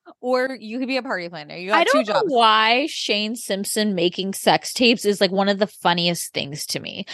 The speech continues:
Speaker 2: Like, just imagining Shane being like, "Let me set up the tripod," and, like, and it being, and him having, like, a file on his iCloud, like,
Speaker 1: <laughs>
Speaker 2: like, I don't know why it just makes it, like, Shane just, you know,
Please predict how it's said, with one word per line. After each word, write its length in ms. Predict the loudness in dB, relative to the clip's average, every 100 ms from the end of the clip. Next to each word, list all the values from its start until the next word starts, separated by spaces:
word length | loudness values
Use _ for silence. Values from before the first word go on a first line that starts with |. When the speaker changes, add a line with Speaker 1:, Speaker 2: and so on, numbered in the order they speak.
| -4
Speaker 2:
Like, 140 | 0 2
just 260 | 2 2 2
imagining 500 | 4 4 4 2 0
Shane 320 | 0 0 0 0
being 140 | 0
like, 140 | 0 -2
"Let 220 | -2 -2
me 120 | -4
set 240 | -4 -2
up 160 | -2 -4
the 100 | -8
tripod," 1000 | -8 0 2 4 0 -2 -2 -2 -4 -6 0
and, 200 | 0 2
like, 360 | 4 4 4 0 _ _ _ -8 -2 2
and 80 | 2
it 180 | 2
being, 240 | 2 2 2 2
and 140 | 2
him 180 | 2 4
having, 240 | 4 4 2
like, 180 | 0 2
a 100 | 0
file 420 | 2 4 6 4
on 180 | 2 0
his 180 | -4 -2
iCloud, 720 | -2 -2 -2 2 4 2 0
like, 320 | 0 2 0 -4 -20 _ _ _
Speaker 1:
<laughs> 420 | _ _ _ -8
Speaker 2:
like, 120 | -6 -2
I 100 | -2
don't 160 | -2
know 160 | -2 0
why 280 | 2 2 2
it 140 | -2
just 220 | -6 -10
makes 300 | -6 -4 -2
it, 60 | 2
like, 120 | 2
Shane 300 | 2 0 2
just, 320 | 2 0 -4 -10
you 140 | -8
know, 100 | -6